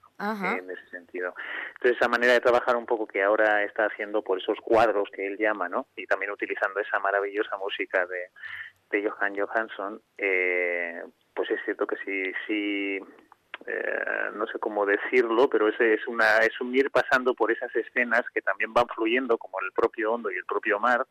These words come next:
Speaker 1: de alguna
Speaker 2: Ujú.
Speaker 1: manera hay una cierta fluidez en toda la propia pieza, y te va llevando por una serie de estados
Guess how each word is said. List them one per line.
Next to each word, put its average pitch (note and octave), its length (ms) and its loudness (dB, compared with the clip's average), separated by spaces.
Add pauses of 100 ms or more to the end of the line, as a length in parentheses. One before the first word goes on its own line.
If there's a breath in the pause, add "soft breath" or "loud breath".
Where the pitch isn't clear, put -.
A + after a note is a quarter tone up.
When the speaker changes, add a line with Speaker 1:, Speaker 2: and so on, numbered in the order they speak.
Speaker 1:
de - 100 -12
alguna G#3+ 180 -4
Speaker 2:
Ujú. F#3+ 60 -6
Speaker 1:
manera F#3 240 0
hay G2+ 100 -4
una G2+ 220 0
cierta G#2+ 260 2
fluidez G#2 500 0 (100)
en - 80 -12
toda G#2 200 -2
la G#2 100 2
propia G#2 320 -2
pieza, A#2+ 460 0 (640 loud breath)
y F#4 80 0
te A2+ 120 4
va A#2 100 8
llevando A#2+ 420 4
por A2 120 2
una G#2+ 160 0
serie A2 220 -2
de G#2+ 80 2
estados A2 560 2